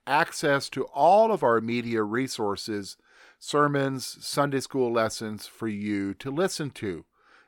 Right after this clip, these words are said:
as well as some other major things that are happening there on our app. Next week, we're going to wrestle with a question that comes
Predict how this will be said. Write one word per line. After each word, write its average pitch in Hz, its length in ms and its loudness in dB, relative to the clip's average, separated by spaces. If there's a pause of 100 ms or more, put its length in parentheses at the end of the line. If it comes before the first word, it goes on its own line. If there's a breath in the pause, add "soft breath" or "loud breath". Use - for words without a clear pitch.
as 110 120 -8
well 135 220 4
as 120 80 2
some 120 220 -10
other 127 280 2
major 113 420 -4
things 104 320 -8
that 104 100 -6
are 92 80 -6
happening 95 540 -12
there 90 340 -8 (160)
on 87 380 -8 (140)
our 85 300 -12
app. 87 360 -14 (2000 soft breath)
Next 202 500 0
week, 117 480 0 (260)
we're 143 120 0
going 202 260 4
to 202 60 4
wrestle 135 800 4 (100)
with 156 300 2
a 214 60 2
question 160 800 0 (480)
that 143 460 4 (280)
comes 156 440 0